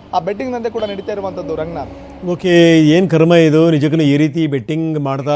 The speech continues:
Speaker 2: ಹೋಗ್ಬಿಟ್ರೆ ಗತಿ ಏನಾಗಬೇಕು? ನೋಡಿ, ಒಂದು ಸಂಗತಿನ ನಾವಿಲ್ಲಿ ಗಮನ ಇಟ್ಟು ನೋಡ್ಬೇಕು.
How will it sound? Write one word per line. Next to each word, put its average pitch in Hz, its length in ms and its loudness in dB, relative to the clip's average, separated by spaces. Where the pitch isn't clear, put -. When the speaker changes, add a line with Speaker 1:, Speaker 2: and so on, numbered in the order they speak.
Speaker 2:
ಹೋಗ್ಬಿಟ್ರೆ 139 440 -6
ಗತಿ 131 260 -8
ಏನಾಗಬೇಕು? 131 580 -6
ನೋಡಿ, 170 220 -2
ಒಂದು 277 260 2
ಸಂಗತಿನ 254 360 0
ನಾವಿಲ್ಲಿ 226 320 2
ಗಮನ 208 180 2
ಇಟ್ಟು 190 180 -2
ನೋಡ್ಬೇಕು. 190 480 -2